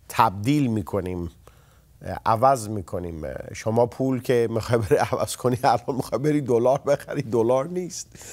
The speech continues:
تو ایران غیر قانونی شده دلار. اه، یه پولی میدی که شکل آقای خمینی روشه، شکل آقای خامنه‌ای روشه.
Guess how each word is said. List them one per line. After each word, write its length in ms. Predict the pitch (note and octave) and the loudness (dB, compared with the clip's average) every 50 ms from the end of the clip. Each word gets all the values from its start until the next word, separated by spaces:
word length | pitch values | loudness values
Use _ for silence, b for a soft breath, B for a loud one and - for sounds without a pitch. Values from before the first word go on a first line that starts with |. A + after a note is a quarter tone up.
| B B B B B B B B - | B B B B B B B B -4
تو 100 | - C3+ | 2 4
ایران 300 | C3+ C#3 C3+ D3+ D#3+ E3 | 6 6 6 6 6 6
غیر 220 | D#3+ D#3 D3+ D3 C#3+ | 6 6 6 6 4
قانونی 500 | B2 C3 C3+ C3+ C3+ C#3+ D3 D3 D3 C3+ | 4 4 4 4 2 2 2 2 2 4
شده 300 | B2+ C3 A2+ G#2 G#2 G2+ | 4 2 2 2 0 0
دلار. 500 | F2 G#2 G2 G2+ F#2+ F2+ F#2+ G2+ B2+ - B B B B B B B B B B B B B B B B B B B B B _ - | 2 2 2 2 2 0 0 -2 -6 -10 B B B B B B B B B B B B B B B B B B B B B _ 4
اه، 360 | A2 A#2 A2+ A#2 A#2 A2 A2 b b b b b b b b b b - | 4 6 6 4 4 2 -2 b b b b b b b b b b 0
یه 140 | C#3+ D#3 | 2 2
پولی 420 | D3+ D#3 - - F3+ F3+ F3 F#3 F3+ | 2 0 0 0 0 2 2 0 0
میدی 400 | F#3 G3 G3 F3 F3 F#3+ F#3 D#3+ | 0 0 0 0 0 0 -2 0
که 340 | - F3+ E3 D#3+ D3+ C#3+ b b b b b b b b b b b _ _ - | 2 4 4 4 4 2 b b b b b b b b b b b _ _ -12
شکل 420 | - - - F3 F3 - - F3 | -2 2 4 4 4 4 4 4
آقای 340 | D#3 C#3 C#3 C3+ D#3 E3 F3 | 6 6 4 4 4 2 2
خمینی 500 | - E3 D3+ D3 D3 D3 D3 D#3+ E3 F3+ | 2 2 2 2 4 2 4 4 4 4
روشه، 460 | F3 E3 D3+ B2+ D3+ D#3+ D3 D3 C#3 | 4 2 2 2 4 4 4 4 2
شکل 300 | A#2+ - D#3 D3+ D3 D3 | 0 0 0 2 4 4
آقای 260 | C3+ C3+ B2 C3+ C#3+ | 4 4 4 2 0
خامنه‌ای 520 | C#3 - C#3+ C3 B2 B2+ A#2+ A#2+ B2 C#3 D3+ | 2 2 2 2 4 2 2 2 2 2 2
روشه. 460 | D3+ D3 C#3 - D3 C3 B2+ B2 | 0 0 0 2 2 2 2 2